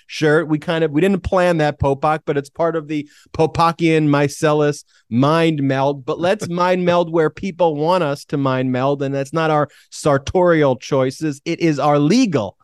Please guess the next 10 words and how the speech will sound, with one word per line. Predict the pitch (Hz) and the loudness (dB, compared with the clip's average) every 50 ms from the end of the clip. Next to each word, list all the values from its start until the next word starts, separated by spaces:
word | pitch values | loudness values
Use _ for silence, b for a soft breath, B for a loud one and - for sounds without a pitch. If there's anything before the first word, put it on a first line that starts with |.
| b b b b | b b b b
analysis | - 117 120 120 113 110 110 107 110 - - 117 117 113 | -2 0 0 2 2 0 0 -2 -2 -2 -4 -6 -6 -4
here | - 123 113 113 110 110 - | -2 -2 0 0 0 -2 -2
on | - 117 113 113 113 110 104 b b b b b - | -4 -4 -4 -2 -4 -4 -6 b b b b b -2
Legal | 117 120 123 113 120 117 | 0 2 2 2 2 2
A | 117 117 117 | 2 2 2
F. | 120 127 127 - - | 2 0 0 -2 -2
And | 127 123 | -2 0
let's | 135 143 135 - | 0 -2 -2 -4
talk | - - - 156 147 151 156 156 - - - | -10 -6 -2 0 0 0 0 -4 -8 -10 -8
about | 139 139 120 110 143 143 143 147 143 143 - | -8 -6 -4 -2 -2 0 0 0 0 -2 -4